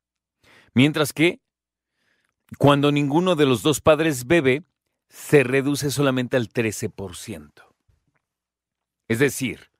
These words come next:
si ninguno de los dos papás bebe, hay un trece por ciento de que sus hijos beban.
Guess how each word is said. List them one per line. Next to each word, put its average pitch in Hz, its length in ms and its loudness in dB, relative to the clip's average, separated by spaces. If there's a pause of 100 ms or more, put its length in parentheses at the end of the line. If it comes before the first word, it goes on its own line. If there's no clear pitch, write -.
(360)
si - 180 2
ninguno 156 360 2
de 185 60 4
los 139 160 2
dos 160 160 -2
papás 123 520 -4
bebe, 143 340 2 (520)
hay 147 180 2
un 151 80 -4
trece 151 260 0
por 113 220 -6
ciento 139 340 -4
de 120 140 -2
que 113 80 -8
sus 95 240 -10
hijos 120 360 -6
beban. 82 640 -2